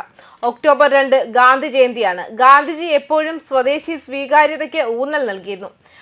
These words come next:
അവയിൽ ഏറ്റവും പ്രധാനം ഖാദിയായിരുന്നു. നിർഭാഗ്യവശാൽ സ്വാതന്ത്ര്യത്തിന് ശേഷം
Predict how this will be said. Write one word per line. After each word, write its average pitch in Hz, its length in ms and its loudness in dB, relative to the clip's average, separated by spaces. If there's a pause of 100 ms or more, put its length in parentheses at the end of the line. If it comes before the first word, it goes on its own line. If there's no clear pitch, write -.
(100)
അവയിൽ 392 300 2
ഏറ്റവും 392 360 -2
പ്രധാനം 302 480 4
ഖാദിയായിരുന്നു. 247 880 0
നിർഭാഗ്യവശാൽ 254 760 -2
സ്വാതന്ത്ര്യത്തിന് 247 720 -4
ശേഷം 254 380 -6